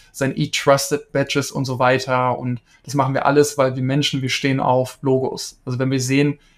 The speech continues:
jemand hat schon für die, die und die Brands gearbeitet, sind wir sofort dabei.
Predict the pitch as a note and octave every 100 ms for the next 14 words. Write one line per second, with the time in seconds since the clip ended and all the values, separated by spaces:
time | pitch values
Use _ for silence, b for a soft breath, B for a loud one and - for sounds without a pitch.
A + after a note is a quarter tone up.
0 | - C#3+ C3+ C3+ C3+ C#3 C3 C3+ B2+ C3+
1 | C#3+ D3+ D#3+ C#3 C3 B2+ C#3+ D3 C3+ C3+
2 | C3+ - C3 C3 B2+ - C3+ - _ _
3 | - C3+ B2+ B2 - B2+ B2+ - - _
4 | - B2 B2 F3